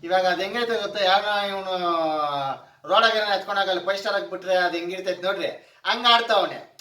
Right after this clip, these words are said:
ಕೊಡ್ಲಿ, ಅವ್ನ್ ತಿ-, ಕ್ವಾಟ್ಲೆ ಕೊಡ್ಬೇಕಾಯ್ತು, ಕೊಡ್ರಿ. ಅದು ಕೆಲ್ಸ ತೆಗಿಯೋದ್ರ ಮೇಲೆ ನೋಡ್ಸ್ಬೇಕು. ಸುಮ್ನೆ ಅವ್ ಅನ್ಕೊಂಡು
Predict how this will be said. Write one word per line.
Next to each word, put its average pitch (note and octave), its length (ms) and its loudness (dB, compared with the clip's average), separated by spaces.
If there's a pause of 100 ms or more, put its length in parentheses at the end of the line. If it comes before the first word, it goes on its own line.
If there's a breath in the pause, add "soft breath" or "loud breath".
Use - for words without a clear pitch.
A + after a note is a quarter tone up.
(200)
ಕೊಡ್ಲಿ, D4 400 2
ಅವ್ನ್ - 280 -8
ತಿ-, C#3 360 -14
ಕ್ವಾಟ್ಲೆ G#3+ 320 -2
ಕೊಡ್ಬೇಕಾಯ್ತು, G#3+ 640 0
ಕೊಡ್ರಿ. A#3 720 0 (280)
ಅದು C4+ 320 6
ಕೆಲ್ಸ D4+ 220 0 (160)
ತೆಗಿಯೋದ್ರ B3 340 2
ಮೇಲೆ A#3 240 -2
ನೋಡ್ಸ್ಬೇಕು. E3+ 520 -6 (240 loud breath)
ಸುಮ್ನೆ F#3 540 -2
ಅವ್ F#3 440 2
ಅನ್ಕೊಂಡು E3+ 400 -2